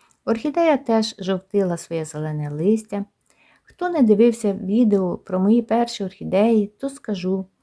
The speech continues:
що пожовтіння листочків я лікувала і відео на цю тему є.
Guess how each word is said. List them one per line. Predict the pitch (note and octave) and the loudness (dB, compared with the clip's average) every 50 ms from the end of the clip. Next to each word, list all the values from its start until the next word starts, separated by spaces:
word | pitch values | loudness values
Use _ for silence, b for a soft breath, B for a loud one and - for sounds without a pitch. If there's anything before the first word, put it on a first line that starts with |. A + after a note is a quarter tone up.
| b b b b b | b b b b b
що | b - - C#4 C4+ | b -12 -8 -8 -4
пожовтіння | C#4+ G#3 D4+ E4 D#4+ D#4 - F#4 F4+ F4 E4 D4+ | -4 -4 -2 -4 -4 -4 -4 -6 -4 -2 -2 0
листочків | C4+ B3+ B3 B3+ - A#3 A#3 A#3 A3+ - - G3 | 0 0 0 0 0 0 2 0 0 -2 -2 0
я | F#3+ F#3 | 0 0
лікувала | F3+ F3+ - _ - C#3 E3 F#3 G#3+ B3+ D4 C#4+ C4+ A#3+ A#3 - | 0 -2 -4 _ -10 -6 -2 0 2 2 2 2 0 0 0 -4
і | - G3 F3+ | -6 -6 -4
відео | F3 G3+ A#3 C#4+ C#4 C#4+ C#4 C4+ C4+ | -2 0 0 0 2 2 4 6 8
на | B3+ B3+ B3 | 8 6 6
цю | B3+ - A#3 | 2 -2 -6
тему | A3+ - A3+ A3+ A3 G#3+ G#3 | -4 -2 0 4 4 4 4
є. | F#3+ E3+ D#3+ D#3 D#3+ D#3+ | 2 0 -2 -4 -6 -6